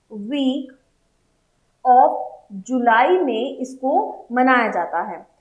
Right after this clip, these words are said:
तो ये moment जो start हुई, ये उन्नीस सौ पचास में इसकी शुरुआत जो है की गई थी, जब उस समय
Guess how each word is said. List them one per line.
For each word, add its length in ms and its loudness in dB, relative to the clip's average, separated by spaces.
तो 60 -6
ये 220 -2
moment 520 0
जो 180 -8
start 440 0
हुई, 160 -8
ये 240 -6
उन्नीस 360 -2
सौ 100 -2
पचास 480 -2
में 60 -4
इसकी 220 -8
शुरुआत 460 -2
जो 100 -4
है 220 6
की 160 -4
गई 180 -4
थी, 360 -12
जब 160 -6
उस 240 -8
समय 240 -4